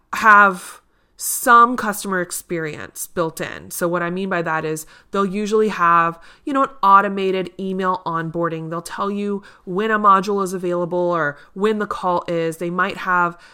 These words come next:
six to eight live calls during the length that they're teaching this course. There are thousands of people in the course, and to answer all of their questions is nearly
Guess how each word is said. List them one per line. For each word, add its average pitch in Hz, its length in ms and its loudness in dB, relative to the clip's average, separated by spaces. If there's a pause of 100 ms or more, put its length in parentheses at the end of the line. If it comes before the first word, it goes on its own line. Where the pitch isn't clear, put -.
six - 440 -2
to - 180 -4
eight 196 240 -6 (100)
live 180 420 -2
calls 175 520 -2 (300)
during 190 460 -2 (120)
the 170 420 -6 (280)
length 175 400 -4
that - 140 -8
they're 170 120 -4
teaching 170 440 -10
this 156 160 -12
course. - 580 -6 (840)
There 233 180 4
are 208 400 4 (460)
thousands 277 500 2
of 254 100 -6
people 220 360 -6
in 180 320 -6 (180)
the 180 80 -10
course, - 600 -10 (560)
and 196 160 -2
to 202 480 -4 (260)
answer 269 320 -4
all 202 220 0
of 196 80 0
their 180 120 -2
questions 190 460 -6
is 170 140 -6
nearly 156 580 -8